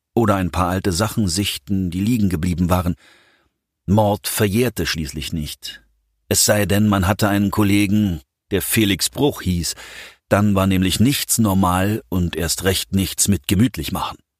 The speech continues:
Einer wie er tickte am Ende noch aus, wenn man ein Räucherkerzchen anzündete,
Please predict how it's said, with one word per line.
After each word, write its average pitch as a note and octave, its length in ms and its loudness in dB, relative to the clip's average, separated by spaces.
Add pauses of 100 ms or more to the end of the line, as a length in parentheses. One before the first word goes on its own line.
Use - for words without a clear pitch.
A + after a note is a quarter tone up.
(800)
Einer A2+ 240 4
wie A#2 120 2
er C#3 300 2
tickte - 380 -2
am G#2 120 2
Ende A#2 220 2
noch G2+ 160 2
aus, C3+ 300 2
wenn F2+ 120 0
man F2 140 0
ein E2+ 140 0
Räucherkerzchen F#2+ 840 0
anzündete, F#2 600 0